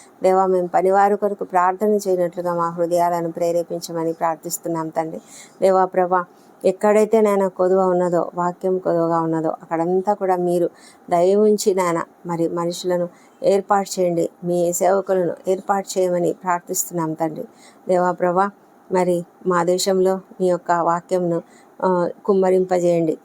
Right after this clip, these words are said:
ప్రభా. అనేక విధాలుగా ప్రకటించబడుతున్నది, కానీ గ్రహించే వాళ్ళు చాలా తక్కువగా ఉన్నారు. పరిశుద్ధాత్మ కార్యమును జరిగించండి.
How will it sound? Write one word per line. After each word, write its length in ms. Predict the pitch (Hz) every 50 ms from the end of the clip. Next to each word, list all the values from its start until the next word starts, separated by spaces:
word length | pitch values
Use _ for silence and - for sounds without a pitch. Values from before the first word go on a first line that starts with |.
| _ - -
ప్రభా. 280 | 175 175 175 180 - - -
అనేక 400 | 165 170 175 180 185 202 202 220
విధాలుగా 480 | 214 202 196 196 190 190 190 185 190
ప్రకటించబడుతున్నది, 1080 | 185 - 175 170 - - - 196 196 190 190 185 185 180 175 - 180 170 170 160 160 - - - - -
కానీ 320 | 170 170 170 180 185 185 - - - - - - _ -
గ్రహించే 440 | 185 190 202 214 220 226 226 240 226
వాళ్ళు 260 | 214 208 196 190 180 165 170 -
చాలా 220 | 180 170 170 175 170
తక్కువగా 500 | - 170 165 - - 175 175 165 170 165
ఉన్నారు. 360 | 165 165 165 165 160 160 160 - - - -
పరిశుద్ధాత్మ 640 | 170 165 - - 170 175 180 170 175 175 - 185 180
కార్యమును 500 | 180 - 175 180 175 180 180 180 175 165
జరిగించండి. 640 | 175 175 175 185 196 202 196 - 196 196 190 190